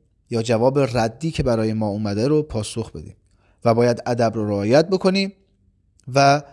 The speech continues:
از، اه، برگزار کنندگان برای اینکه وقت گذاشتن و اثر ما رو بررسی کردن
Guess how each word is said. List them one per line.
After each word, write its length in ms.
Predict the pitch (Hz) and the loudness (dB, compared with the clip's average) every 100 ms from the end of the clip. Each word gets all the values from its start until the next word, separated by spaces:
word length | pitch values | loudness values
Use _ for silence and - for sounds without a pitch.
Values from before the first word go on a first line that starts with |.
| _ _ | _ _
از، 480 | 123 127 117 117 - _ _ _ - | -2 0 0 -8 -12 _ _ _ -16
اه، 480 | 107 107 107 107 | -12 -10 -10 -12
برگزار 600 | 107 120 120 120 120 113 | -4 0 0 0 0 0
کنندگان 600 | 107 117 117 110 123 208 | 0 -2 -2 2 4 4
برای 200 | 190 160 | 6 4
اینکه 240 | 151 147 139 | 2 -2 -2
وقت 380 | 135 180 196 - | 4 4 4 -2
گذاشتن 640 | 143 139 127 - 131 123 | -4 -2 -4 -4 -6 -6
و 60 | 113 | -8
اثر 360 | 104 - 160 | -6 -4 -4
ما 200 | 156 135 | -2 -4
رو 80 | 123 | -2
بررسی 420 | 107 101 92 - | -2 -2 -4 -8
کردن 580 | 101 90 95 135 160 | -8 -8 -2 2 2